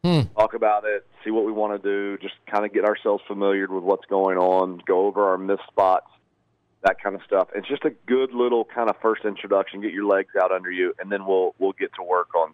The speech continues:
Speaker 2: Tuesday.
Speaker 1: All right. Any new equipment going over there? Or I know you and Webb don't like to change equipment, so just kinda
Speaker 2: Yeah.
Speaker 1: go with what you got.
Speaker 2: <laughs> Well, yes, we, we have tried some new things this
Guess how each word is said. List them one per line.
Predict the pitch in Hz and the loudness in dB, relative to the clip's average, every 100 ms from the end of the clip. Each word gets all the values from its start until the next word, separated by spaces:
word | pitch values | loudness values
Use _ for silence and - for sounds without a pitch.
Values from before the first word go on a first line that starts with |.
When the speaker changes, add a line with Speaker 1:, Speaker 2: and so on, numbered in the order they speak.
| - | -6
Speaker 2:
Tuesday. | 85 - 71 - _ _ - - - - 139 | -10 -8 -10 -10 _ _ -20 -20 -20 -10 -2
Speaker 1:
All | |
right. | 127 139 139 | 0 0 0
Any | 170 175 160 | -2 2 2
new | 147 123 147 170 | 2 4 4 4
equipment | 160 - 139 156 175 170 156 | 2 2 2 2 0 -6 0
going | 139 147 143 | 2 4 4
over | 151 147 | 2 2
there? | 143 156 160 156 | 2 2 2 0
Or | 131 120 120 117 117 117 | 2 4 6 4 2 0
I | 120 | -2
know | 120 131 131 123 | 2 2 2 0
you | 110 139 127 | 0 2 2
and | 113 | 2
Webb | 123 110 | 2 2
don't | 120 117 | 0 0
like | 113 113 | 0 0
to | - | -2
change | - 127 120 95 | -2 0 2 0
equipment, | 95 127 113 95 101 | -2 0 0 -2 -4
so | - 104 98 | -2 -2 0
just | 110 98 - - | -2 -6 -6 -2
kinda | 113 101 98 - 107 | 0 0 -2 -4 0
Speaker 2:
Yeah. | 98 | 2
Speaker 1:
go | 123 123 | 4 4
with | 117 | 4
what | 117 120 - | 2 2 4
you | 104 | 4
got. | 113 131 - | 4 4 0
Speaker 2:
<laughs> | - - - - - - - - | -12 -20 -20 -20 -20 -20 -20 0
Well, | 131 147 - - | 2 4 2 -6
yes, | 147 151 151 131 117 | -8 -2 0 -2 -4
we, | 147 156 | -4 -4
we | 143 143 165 | -4 -2 0
have | 202 | -2
tried | - - 160 165 - | -2 0 2 2 -4
some | 143 | -10
new | 139 127 | -8 -4
things | 127 120 113 | -2 -4 -4
this | 104 | -6